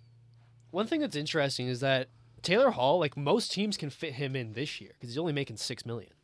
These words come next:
So they can fit him in this year at least, right? That's not a problem. So the cap is really only a problem if they want to extend him or if they don't want him as a rental, right? But that market could, like,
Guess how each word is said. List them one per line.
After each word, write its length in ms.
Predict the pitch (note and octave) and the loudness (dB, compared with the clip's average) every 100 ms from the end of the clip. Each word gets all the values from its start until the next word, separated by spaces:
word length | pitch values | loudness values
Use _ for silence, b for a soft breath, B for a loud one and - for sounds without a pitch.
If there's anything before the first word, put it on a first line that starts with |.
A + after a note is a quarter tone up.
| b b b b b | b b b b b
So 180 | - E3 | 4 4
they 100 | E3 | 4
can 140 | G3 | 0
fit 220 | F3 B3+ B3+ | 0 0 4
him 100 | G3+ | 4
in 160 | D3+ | 2
this 320 | B2+ G#3 - | 2 2 0
year 200 | G#2+ F#2+ - | -6 -14 -12
at 120 | C#3 A#2 | -8 -6
least, 580 | A#2+ A2 - - - - | -4 -4 -4 -6 -6 -2
right? 200 | C#3 C#3+ | 2 6
That's 260 | D#3 G3 - | 6 6 2
not 140 | F3+ | 0
a 40 | |
problem. 480 | B2+ C#3+ C#3 - - _ _ _ | 0 2 2 2 -14 _ _ _
So 120 | - F3+ | -4 -2
the 80 | |
cap 360 | F3+ - G#3 C4+ | 0 6 6 6
is 140 | A#3 | -2
really 280 | C#3+ D#3+ E3 | -2 0 2
only 200 | D3 D3 | 2 0
a 60 | C3+ | -2
problem 520 | - C3 C#3 F3+ G3 - | 0 2 2 0 -2 -2
if 180 | C#3+ | -4
they 120 | - C#3 | 0 0
want 220 | C3+ C3 | 2 2
to 80 | A#2 | -2
extend 420 | G#2 - A#2+ G2+ | -8 -4 -4 -6
him 100 | - _ _ | -16 _ _
or 200 | - C#3 | 0 2
if 80 | C3 | 2
they 120 | B2+ | -2
don't 200 | A#2 A#2+ | -4 -2
want 120 | A#2+ A#2 | -2 -4
him 100 | A2+ | -6
as 80 | G#2 | -6
a 40 | |
rental, 340 | A2 G#2+ - G2 | -8 -8 -10 -6
right? 200 | A2+ C3 | -6 -4
But 140 | C#3+ b b b b A#2+ | -6 b b b b 2
that 240 | C#3 G3+ | 6 6
market 500 | C#3+ C#3+ E3+ G3+ - | 6 2 2 0 -2
could, 400 | - D3+ C#3 B2 | -6 -2 -4 -4
like, 220 | B2+ A#2 | -4 -4